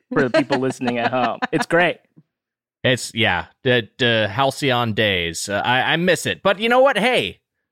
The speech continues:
Speaker 2: we're doing something very fun today. We are doing a premium D L C format that we've not done before.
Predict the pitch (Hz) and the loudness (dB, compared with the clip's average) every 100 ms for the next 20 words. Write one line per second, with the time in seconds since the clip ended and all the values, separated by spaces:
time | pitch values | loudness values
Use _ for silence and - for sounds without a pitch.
0 | _ _ 180 269 247 262 226 240 196 175 | _ _ 0 2 2 0 0 -2 -2 0
1 | 208 180 170 139 101 101 107 135 214 214 | 0 2 0 0 0 0 0 0 2 0
2 | 170 175 165 156 131 - 202 190 165 147 | 0 -2 0 -2 -4 -2 -2 0 0 0
3 | 151 - 143 139 127 160 151 143 127 123 | 0 0 -2 -2 0 0 2 2 -2 -2
4 | 117 160 175 151 135 123 - 110 107 101 | 0 0 0 0 0 -4 0 0 2 0